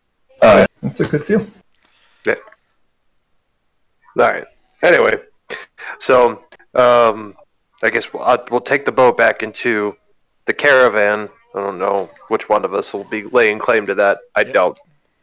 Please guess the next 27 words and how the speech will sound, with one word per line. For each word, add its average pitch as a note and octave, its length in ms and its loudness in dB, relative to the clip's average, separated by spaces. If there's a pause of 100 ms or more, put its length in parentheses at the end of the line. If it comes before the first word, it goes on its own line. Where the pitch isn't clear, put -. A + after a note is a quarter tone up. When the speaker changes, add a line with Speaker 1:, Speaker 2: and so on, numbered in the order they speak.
(460)
Speaker 2:
Valen G#2 500 2
wants G2+ 260 0
anything F#2+ 340 -2
to F#2 80 -6
do F2 160 -2
with F2+ 160 -2
it. F2 140 -2 (100)
Um, G2+ 480 0 (240)
<clears throat> C#3+ 240 -2 (1080)
and A#2+ 680 2 (540)
he'll B2+ 360 2 (160)
turn C3+ 200 0
to A#2+ 80 2
Gahara A2+ 340 2
and G#2 120 -4
say, A#2 200 4
"Well, G#2 300 -2
I, G2 100 2
th-, G2+ 200 0
I G#2 100 2
think G#2+ 220 -4
we A2 80 2
have G#2 120 0
a G2 40 0
witch - 240 0
to G2+ 100 0
hunt." G2 200 -2